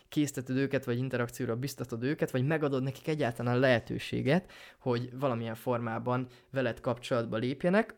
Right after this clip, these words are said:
mert hát ugye nyilván nem fog mindenki neked üzenetet írni, akit kicsit is érdekelsz, de, de akit, ö, akit tényleg úgy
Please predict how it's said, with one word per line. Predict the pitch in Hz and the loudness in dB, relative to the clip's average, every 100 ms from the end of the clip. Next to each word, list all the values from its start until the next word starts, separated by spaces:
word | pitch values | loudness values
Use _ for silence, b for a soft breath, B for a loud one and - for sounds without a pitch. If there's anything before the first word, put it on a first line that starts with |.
| _ - | _ -12
mert | - 127 | -4 -2
hát | 131 | 0
ugye | 123 123 123 | 0 -2 -2
nyilván | 127 117 113 | -4 -4 -6
nem | 113 | -6
fog | 117 120 | -6 -6
mindenki | 123 120 120 | -4 -4 -4
neked | 117 117 117 B B | -4 -4 -4 B B
üzenetet | 135 123 110 113 131 | -6 -4 -4 -4 -2
írni, | 120 | -2
akit | 113 117 | -4 -6
kicsit | - 123 - | -6 -8 -8
is | - | -4
érdekelsz, | 160 196 208 208 190 | 0 2 4 6 6
de, | 175 185 180 B B | 6 2 2 B B
de | - | -2
akit, | 151 147 147 151 | -2 0 -4 0
ö, | 147 147 - | 2 2 0
akit | 135 - 127 | -6 -8 -10
tényleg | - 117 120 | -4 -4 -4
úgy | 120 123 | -6 -8